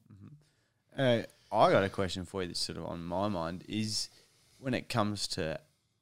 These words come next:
an accuracy point of view, is a, is case fill a very important topic as far as if you can have a load that has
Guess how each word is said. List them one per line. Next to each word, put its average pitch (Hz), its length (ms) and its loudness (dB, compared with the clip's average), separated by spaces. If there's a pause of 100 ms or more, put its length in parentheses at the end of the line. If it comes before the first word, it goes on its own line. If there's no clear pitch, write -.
(220)
an 90 160 -6
accuracy 92 580 -2
point 87 300 -6
of 78 80 -6
view, 65 320 -6 (320)
is 95 480 -2 (760)
a, 85 720 -2
is 92 180 -4
case - 480 2
fill 90 560 0
a 87 140 0
very 90 360 0
important 85 420 -4
topic 101 320 0 (140)
as - 120 -2
far 95 200 4
as 95 140 0
if 95 80 -6
you 107 120 0
can 117 140 -2
have 107 160 2
a 98 40 2
load 95 380 2
that - 180 -2
has 90 420 0